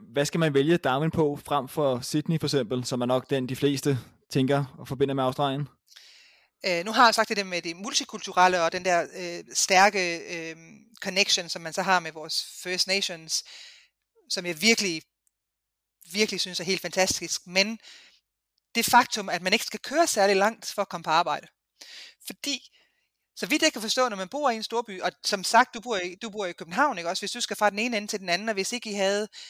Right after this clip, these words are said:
Speaker 2: øh, øh, tog og sådan nogle ting der, ikke også? Hvis du skulle køre i bil, jamen, så kan det jo godt tage et godt stykke tid, ikke?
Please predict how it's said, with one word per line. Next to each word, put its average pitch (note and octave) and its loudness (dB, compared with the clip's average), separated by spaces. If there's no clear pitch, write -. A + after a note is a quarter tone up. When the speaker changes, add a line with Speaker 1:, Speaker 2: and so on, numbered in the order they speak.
Speaker 2:
øh, E3 -4
øh, D#3+ -12
tog A3 0
og G3+ 0
sådan F#3 -10
nogle F3+ -16
ting G3+ -4
der, F#3 -2
ikke F3 -4
også? E3+ -8
Hvis G3+ -12
du - -10
skulle G3+ -16
køre G3+ -6
i F#3 -6
bil, G#3 -8
jamen, E3+ -12
så B3 -6
kan A3 -10
det A3+ -4
jo A#3 -10
godt A#3+ -4
tage A3+ -4
et - -14
godt A3 -2
stykke - -10
tid, A#3 -10
ikke? G3+ -14